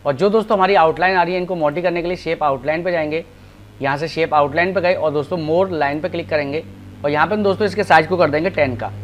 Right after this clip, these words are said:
तो आप देखेंगे दोस्तों इस तरीके का circle आपके सामने बन के आ चुका है।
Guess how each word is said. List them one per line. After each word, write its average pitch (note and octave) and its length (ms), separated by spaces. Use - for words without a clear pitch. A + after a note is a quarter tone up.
तो D#3 40
आप D#3+ 120
देखेंगे F3+ 340
दोस्तों G#3 280
इस F#3+ 180
तरीके F#3 300
का G3 80
circle F3 320
आपके E3 200
सामने E3 220
बन D#3 200
के F3 80
आ D#3+ 160
चुका F3 220
है। F#3+ 200